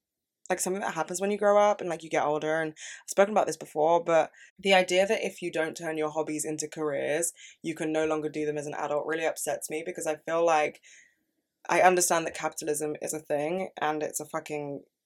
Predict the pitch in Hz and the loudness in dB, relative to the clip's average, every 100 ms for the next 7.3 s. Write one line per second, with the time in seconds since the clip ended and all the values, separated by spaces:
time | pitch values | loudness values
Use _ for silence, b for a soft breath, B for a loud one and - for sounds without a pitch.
0 | _ _ _ - 135 - - _ _ _ | _ _ _ -16 -16 -16 -20 _ _ _
1 | _ _ _ _ - 156 175 175 170 160 | _ _ _ _ -16 -4 4 6 6 2
2 | 175 156 170 170 160 160 160 156 - 165 | 0 2 4 2 0 -2 -4 -4 -6 -8
3 | 156 156 - 160 170 - - 170 170 - | -6 -8 -2 0 0 -4 -2 2 2 0
4 | _ - 190 208 220 - 208 202 180 - | _ 4 6 6 6 8 6 6 0 0
5 | 165 160 147 156 - 151 160 156 156 147 | 0 2 0 -4 -6 -4 0 0 -2 -8
6 | 147 151 151 151 151 147 139 151 139 156 | -8 -6 -4 -4 -4 -4 -6 -6 -6 -8
7 | 151 151 143 | -6 -6 -6